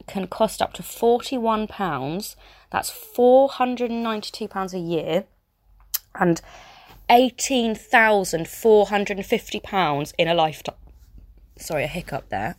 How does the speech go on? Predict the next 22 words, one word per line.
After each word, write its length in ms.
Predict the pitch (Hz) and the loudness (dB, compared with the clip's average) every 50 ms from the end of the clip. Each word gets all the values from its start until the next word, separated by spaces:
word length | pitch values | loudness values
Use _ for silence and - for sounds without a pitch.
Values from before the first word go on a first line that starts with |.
| - | 0
Eighteen 560 | - 220 226 220 - - - 247 214 208 208 | 2 2 2 2 0 2 4 4 4 4 0
hundred, 720 | 220 - - - 214 196 180 165 - 151 131 127 143 143 - _ - - | -4 -6 -4 -4 -2 -2 -2 -4 -2 -2 -2 -2 -2 -4 -8 _ -4 -2
eighteen 280 | 220 214 - 240 226 | -2 0 0 -2 -2
thousand 600 | 226 - - 247 240 233 220 208 190 180 170 165 | 0 4 8 8 8 8 6 2 0 -4 -6 -4
four 140 | - 202 190 | 0 0 0
hundred 120 | 185 180 | 0 -2
fifty 160 | - 196 175 - | -6 -10 -8 -6
pounds 180 | 185 160 156 - | -6 -6 -4 -4
over 160 | 165 165 160 | -4 -4 -2
a 20 | 156 | -2
lifetime. 380 | 165 156 160 156 - 139 127 - - - - - | -2 -2 -4 -6 -6 -10 -10 -12 -14 -20 -20 -14
So, 120 | - - 302 | -6 -2 -2
like, 160 | 302 254 - | -2 -2 -4
twenty 340 | - - 269 262 240 240 220 | -6 -6 -4 -4 -2 -2 -2
grand 640 | - 214 208 202 175 143 123 123 131 139 - - - _ - | 0 0 2 2 2 2 0 -2 -4 -8 -10 -14 -14 _ -8
of 160 | 160 139 - | -8 -8 -6
products 400 | - 180 170 147 139 - - - | -6 -4 -2 -2 -2 -4 -4 -8
in 80 | 147 | -6
a 60 | 143 143 | -4 -2
lifetime. 560 | 143 143 143 139 - - - - 85 151 147 - - _ _ _ _ _ _ _ _ - | -2 -4 -4 -6 -10 -12 -10 -8 -8 -10 -10 -14 -20 _ _ _ _ _ _ _ _ -6
Wow. 460 | - 160 156 151 139 123 117 - - - _ _ - _ _ _ - _ _ _ _ _ - | 0 0 2 2 2 0 -2 -2 -4 -8 _ _ -20 _ _ _ -20 _ _ _ _ _ 4
And 380 | - 254 254 254 254 247 - | 4 6 6 6 4 2 0